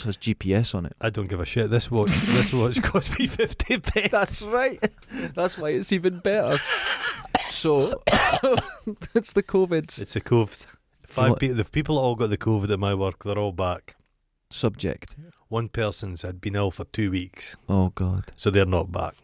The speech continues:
Speaker 1: Right, okay.
Speaker 2: Ah, sorry.
Speaker 1: That's,
Speaker 2: Su-,
Speaker 1: that's
Speaker 2: subject.
Speaker 1: Kid,
Speaker 2: Let's hear,
Speaker 1: let's,
Speaker 2: hold
Speaker 1: I'm
Speaker 2: on.
Speaker 1: getting
Speaker 2: Let's,
Speaker 1: annoyed.
Speaker 2: let's, let's hear, let's start. This is it when it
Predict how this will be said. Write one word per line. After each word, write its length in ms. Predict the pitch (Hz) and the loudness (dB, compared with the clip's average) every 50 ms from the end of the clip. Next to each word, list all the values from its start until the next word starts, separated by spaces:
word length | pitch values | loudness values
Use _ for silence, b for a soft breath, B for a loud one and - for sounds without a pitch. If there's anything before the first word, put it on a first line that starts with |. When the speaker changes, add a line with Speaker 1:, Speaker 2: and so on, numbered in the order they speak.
| - - - | -20 -18 -10
Speaker 1:
Right, 280 | 64 67 69 - - - - | -6 -4 -4 -4 -4 -6 -6
okay. 220 | - - - - - | -6 -6 -6 -4 0
Speaker 2:
Ah, 80 | 139 131 | 0 0
sorry. 280 | - - 131 110 98 - | 2 2 2 2 2 -2
Speaker 1:
That's, 280 | - - - - - | -4 -8 -12 -12 -10
Speaker 2:
Su-, 140 | - - 143 | -6 -4 -2
Speaker 1:
that's 100 | - - | 0 2
Speaker 2:
subject. 440 | 147 131 110 98 117 98 85 - - | 0 0 2 2 0 0 0 0 2
Speaker 1:
Kid, 60 | - | 2
Speaker 2:
Let's 120 | 156 110 - | 2 2 2
hear, 140 | 117 104 131 | 0 -2 -2
Speaker 1:
let's, 180 | 156 143 - | -2 -2 -4
Speaker 2:
hold 200 | - 151 151 135 | 0 0 2 2
Speaker 1:
I'm 60 | 139 | 4
Speaker 2:
on. 40 | 123 123 | 4 4
Speaker 1:
getting 140 | 165 160 | 4 4
Speaker 2:
Let's, 40 | 156 | 2
Speaker 1:
annoyed. 360 | 135 120 110 101 92 - - - | 2 2 2 0 0 -2 -4 -6
Speaker 2:
let's, 260 | 127 131 - - - | -8 -8 -8 -6 -2
let's 200 | 139 143 139 - | 0 0 0 0
hear, 100 | 143 123 | -2 0
let's 220 | 123 156 180 - - | 2 0 0 0 0
start. 240 | - 196 180 160 170 | 0 2 2 4 4
This 140 | 185 180 196 | 4 2 2
is 80 | 185 | 2
it 120 | 190 180 151 | 2 2 2
when 140 | 160 156 | 2 2
it 60 | 151 | 2